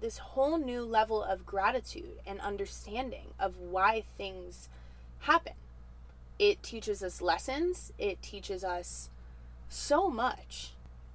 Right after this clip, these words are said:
And eventually, we don't live with so much fear. We live more with just acceptance, and we're, we're conscious, and we're able to just go with the flow.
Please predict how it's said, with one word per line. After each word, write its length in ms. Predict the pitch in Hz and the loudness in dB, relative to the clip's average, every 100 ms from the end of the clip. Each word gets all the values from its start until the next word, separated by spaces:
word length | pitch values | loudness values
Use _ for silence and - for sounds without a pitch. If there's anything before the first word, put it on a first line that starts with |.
| - | 4
And 160 | 247 | 8
eventually, 840 | 262 254 339 - 349 196 - 226 233 - | 8 8 6 6 2 2 -2 -6 -8 -10
we 120 | 233 240 | 0 6
don't 280 | 269 311 | 6 4
live 380 | 233 233 311 247 | 2 6 6 4
with 140 | 214 202 | 0 -2
so 220 | - 233 | -2 -2
much 200 | 220 - | -4 -8
fear. 460 | - 285 302 - - - - - - - - | -8 -4 -4 -4 -10 -14 -14 -14 -14 -14 -8
We 120 | 247 | -4
live 360 | 240 277 311 240 | 6 6 6 0
more 360 | 240 277 254 | 0 2 2
with 200 | 220 214 | 2 0
just 400 | - 208 - - - | -2 -4 -4 -8 -8
acceptance, 800 | 226 - - 285 - 226 - - | -6 0 2 2 2 -4 -4 -6
and 380 | 220 220 214 208 | -2 -2 -2 0
we're, 240 | 220 214 196 | 2 2 0
we're 160 | 214 | -2
conscious, 720 | 202 - 240 285 247 185 - - | -2 -2 -2 0 2 2 0 -4
and 140 | 202 | -4
we're 140 | 208 | -4
able 280 | - 233 339 | -4 -4 0
to 100 | 349 | -2
just 260 | 240 214 - | -2 -4 -2
go 140 | 208 | 0
with 160 | 247 262 | 0 -2
the 80 | 202 | -6
flow. 480 | - 208 220 - | 0 4 4 2